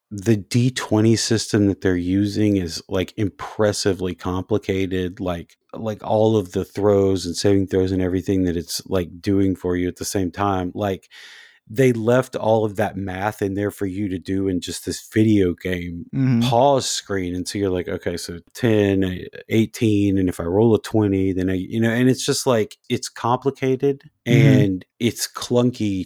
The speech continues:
Speaker 1: to a fault. If you get the Force Storm ability, which is just Force Lightning,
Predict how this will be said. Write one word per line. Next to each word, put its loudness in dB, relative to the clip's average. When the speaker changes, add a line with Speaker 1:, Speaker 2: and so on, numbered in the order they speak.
Speaker 1:
to -4
a -8
fault. -14
If -6
you 0
get 2
the 0
Force -2
Storm 0
ability, -4
which -6
is -6
just -6
Force -4
Lightning, -6